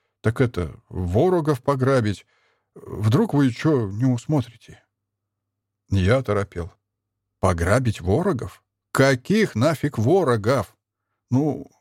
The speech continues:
тех, которых мы днём высматривали". "О, нет, Господи, за что мне такое наказание? Грабить он, видите ли, собрался. Даёшь твою медь!" Начало ночи выдалось дебильнее некуда.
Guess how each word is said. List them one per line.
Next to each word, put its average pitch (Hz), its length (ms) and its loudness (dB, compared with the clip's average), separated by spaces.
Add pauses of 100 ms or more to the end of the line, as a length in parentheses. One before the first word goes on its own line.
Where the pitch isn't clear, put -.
(300)
тех, 180 240 2
которых 135 460 0
мы 104 220 0
днём 95 260 0
высматривали". 127 760 -2 (880)
"О, 151 280 2
нет, 101 580 -2
Господи, 95 580 -2
за 127 200 2
что - 340 -2
мне 180 200 0
такое 143 400 0
наказание? 104 680 -4 (420)
Грабить 117 580 2
он, 104 120 -2
видите 101 360 -2
ли, 95 80 -2
собрался. 101 640 -2 (140)
Даёшь 117 500 2
твою 110 320 0
медь!" 101 400 -4 (480)
Начало 185 460 2
ночи 196 280 -2
выдалось 147 540 0
дебильнее 139 640 0
некуда. 90 520 -6